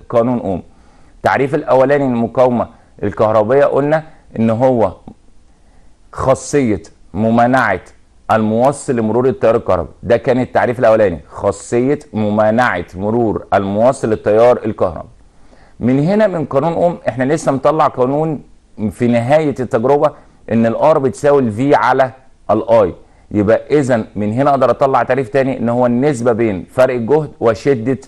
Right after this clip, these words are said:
التيار. يبقى لازم التعريفين احفظهم. ممكن يجي لي اي احدهما ويقول لي اكتب المصطلح العلمي، يبقى انا عارف ان الاتنين بمعنى واحد اللي هي تعريف المقاومه الكهربائيه. طيب،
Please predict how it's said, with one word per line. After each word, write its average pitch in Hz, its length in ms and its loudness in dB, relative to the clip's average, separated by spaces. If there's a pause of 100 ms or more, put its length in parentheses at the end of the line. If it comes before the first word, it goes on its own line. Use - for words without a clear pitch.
(380)
التيار. 110 380 -2 (400)
يبقى 110 200 -2
لازم 139 320 2
التعريفين 117 840 -2 (120)
احفظهم. 85 500 -4 (480)
ممكن 120 360 -2
يجي 120 260 0
لي 139 140 2 (160)
اي 143 360 0
احدهما 123 560 -2
ويقول 110 260 0
لي 131 80 2
اكتب 127 400 -2
المصطلح 113 680 -2 (380)
العلمي، 135 580 0 (200)
يبقى 104 200 -2
انا 120 100 2
عارف 127 380 0
ان 117 100 -2
الاتنين 117 440 0
بمعنى 120 440 2
واحد 117 400 0 (220)
اللي 104 200 -2
هي 117 300 0
تعريف 107 640 -2
المقاومه 104 760 0 (440)
الكهربائيه. 98 520 -4 (920)
طيب، 71 140 -6